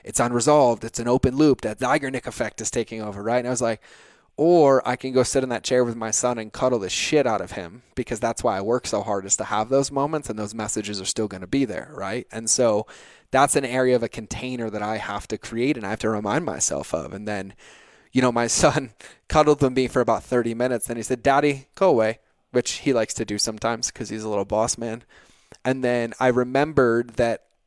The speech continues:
that whole time I sat there, I was thinking about this one message I saw because I just saw a preview that somebody had,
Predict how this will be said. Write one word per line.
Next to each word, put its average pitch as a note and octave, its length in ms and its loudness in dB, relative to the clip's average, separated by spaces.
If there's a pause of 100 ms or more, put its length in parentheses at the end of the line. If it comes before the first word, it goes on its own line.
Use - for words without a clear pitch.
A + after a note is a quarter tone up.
(340)
that A#2+ 300 -2
whole C#3+ 180 4
time C3 220 -2
I A#2 60 -4
sat B2+ 300 0
there, A2+ 140 0
I A2 80 0
was A2 160 -2
thinking C#3 400 -6
about G#2 240 -2
this - 180 -6
one A#2+ 240 -2
message A#2+ 320 -2
I G#2+ 80 -2
saw G2+ 260 -2
because A2 280 -6
I A2+ 60 -2
just A#2+ 200 -2
saw A#2+ 140 2
a A2+ 40 0
preview C3 260 -2
that A2+ 180 0
somebody A#2 320 -4
had, G#2+ 440 -2